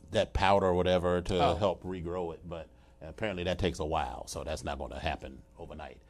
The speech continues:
Speaker 2: Like,
Speaker 1: But
Speaker 2: damn it.
Speaker 1: anyway, so he, they kept having to stop and numb me up more, so 'cause, you know, it'd be fine, and then all of a sudden they do something, and I'm like, "Oh, oh, oh." And, you know, I have a lazy jaw, right? And he kept going, like,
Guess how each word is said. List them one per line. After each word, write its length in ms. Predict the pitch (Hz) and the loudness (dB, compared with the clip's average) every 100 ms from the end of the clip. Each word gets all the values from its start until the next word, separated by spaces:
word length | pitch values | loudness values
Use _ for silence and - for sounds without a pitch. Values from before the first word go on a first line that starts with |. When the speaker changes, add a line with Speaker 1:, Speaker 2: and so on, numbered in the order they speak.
| - - | -20 -16
Speaker 2:
Like, 140 | 87 - | -14 0
Speaker 1:
But 80 | 120 | 4
Speaker 2:
damn 140 | 160 | 4
it. 40 | |
Speaker 1:
anyway, 360 | 131 113 101 98 - - - | 4 4 2 -2 -10 -20 -8
so 340 | - 139 127 | 6 10 10
he, 100 | 135 | 8
they 160 | 147 165 | 8 6
kept 240 | 165 165 | 6 6
having 280 | 160 160 143 | 8 8 6
to 100 | 120 | 2
stop 380 | - 143 139 135 | 4 6 8 6
and 320 | 107 104 92 98 | -2 -4 -8 -6
numb 220 | 110 131 131 | -4 -4 -4
me 100 | 135 | -4
up 100 | 127 | 0
more, 200 | 135 135 | 0 0
so 100 | 123 | 2
'cause, 220 | 123 107 | 0 2
you 140 | 151 | 4
know, 60 | 214 | 6
it'd 140 | 214 | 6
be 100 | 220 | 4
fine, 600 | 196 202 202 196 185 180 185 | 2 4 6 4 2 0 -2
and 280 | 151 143 | -2 -2
then 200 | 151 135 | -2 0
all 180 | 147 170 | 0 4
of 60 | 165 | 2
a 20 | |
sudden 220 | 165 151 | 2 0
they 100 | 151 | 2
do 180 | 135 180 | 2 2
something, 280 | - 180 151 | 0 -2 -2
and 80 | 147 | 0
I'm 80 | 143 | 0
like, 120 | 127 | 2
"Oh, 920 | 277 349 403 403 403 403 349 220 113 - - - - - | 4 6 10 10 10 10 10 8 6 -4 -16 -20 -20 6
oh, 420 | 339 415 320 - - - - _ - - - _ _ - - _ - | 10 12 12 10 -4 -20 -20 _ -20 -20 -20 _ _ -20 -20 _ 4
oh." 360 | 285 320 107 - - - - | 8 8 8 0 -14 2 10
And, 180 | 202 269 | 10 10
you 60 | 277 | 12
know, 160 | 220 | 12
I 180 | 185 247 | 12 12
have 240 | 339 240 165 | 12 12 12
a 60 | |
lazy 380 | 156 156 139 135 | 12 12 10 8
jaw, 300 | 139 170 127 | 10 12 12
right? 360 | 98 95 113 - - _ - - - - - - - | 10 6 4 -2 -16 _ -20 -20 -20 -20 -20 -20 0
And 180 | 160 190 | 4 6
he 120 | 214 | 4
kept 320 | - 277 214 185 | 4 4 4 6
going, 440 | 226 220 202 190 | 6 8 6 6
like, 340 | 185 165 143 | 4 4 2